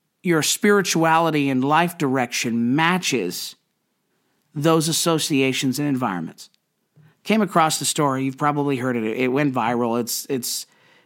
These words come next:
it's, um, it's, I think twenty fourteen, twenty fifteen it came out. It's,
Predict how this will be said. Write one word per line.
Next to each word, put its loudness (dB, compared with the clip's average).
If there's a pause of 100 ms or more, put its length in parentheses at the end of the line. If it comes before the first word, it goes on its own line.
(160)
it's, -2
um, -4 (640)
it's, -4
I -2
think 0
twenty 0
fourteen, -2
twenty -2
fifteen -2
it 0
came 0
out. -2
It's, -8